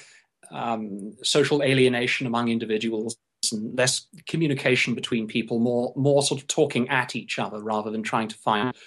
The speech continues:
common ground, that sort of thing. Um, and if there are all these sort of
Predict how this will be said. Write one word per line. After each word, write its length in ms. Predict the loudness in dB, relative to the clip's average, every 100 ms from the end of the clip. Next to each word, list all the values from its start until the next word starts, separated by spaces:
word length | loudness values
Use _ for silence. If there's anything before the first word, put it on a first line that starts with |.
| -8
common 320 | 0 0 0
ground, 340 | 2 2 2 -4
that 140 | -6
sort 180 | -8 -8
of 80 | -8
thing. 260 | -10 -10 _ _ _ _ _ _ _ _ _ _ _ _ -2
Um, 420 | 0 2 -2 -8 _ _ _ _ _ _
and 140 | 2 2
if 140 | 4
there 180 | 4 4
are 180 | 4 2
all 120 | 0
these 220 | -2 -2
sort 200 | -2 -2
of 160 | -4